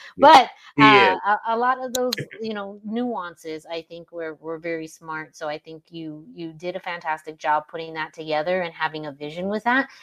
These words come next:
Speaker 2: because it all came across really, really well.
Speaker 1: Right. And, uh, the Squires, uh, they ended up coming from, uh,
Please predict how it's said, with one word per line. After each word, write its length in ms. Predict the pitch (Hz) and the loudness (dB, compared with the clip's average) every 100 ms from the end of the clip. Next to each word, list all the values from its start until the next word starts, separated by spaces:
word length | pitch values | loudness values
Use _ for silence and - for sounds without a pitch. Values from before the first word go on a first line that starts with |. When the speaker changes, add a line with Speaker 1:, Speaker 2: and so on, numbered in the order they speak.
| - | -18
Speaker 2:
because 380 | - 175 185 160 | -12 -8 -6 -4
it 100 | 165 | 2
all 280 | 160 156 156 | 4 4 2
came 320 | - - 180 | -2 -8 -6
across 600 | 165 - 165 147 - - - | -6 0 4 4 2 -6 -18
really, 500 | 156 156 160 156 147 160 | -6 -2 0 -2 -6 -4
really 280 | 165 156 | 0 0
well. 340 | 139 135 135 - _ _ _ _ _ _ | 0 -2 -2 -8 _ _ _ _ _ _
Speaker 1:
Right. 400 | 85 87 85 73 - - - - - | -8 -4 -4 -6 -12 -20 -20 -6 2
And, 280 | 135 135 131 | 4 4 2
uh, 280 | 143 131 | 4 4
the 140 | 117 117 | 4 0
Squires, 960 | - 123 - 240 185 143 127 107 - - | 0 0 2 4 6 6 4 0 -10 -2
uh, 300 | 139 123 110 101 | 2 4 2 0
they 540 | 113 170 214 190 - - | 6 8 10 8 4 4
ended 320 | 135 135 123 | 4 4 4
up 340 | 127 120 - - | 2 2 -4 -2
coming 420 | 131 127 123 120 | 0 2 0 -4
from, 480 | - 127 113 113 110 | 0 0 2 -4 -6
uh, 300 | 113 110 104 | -4 -2 -2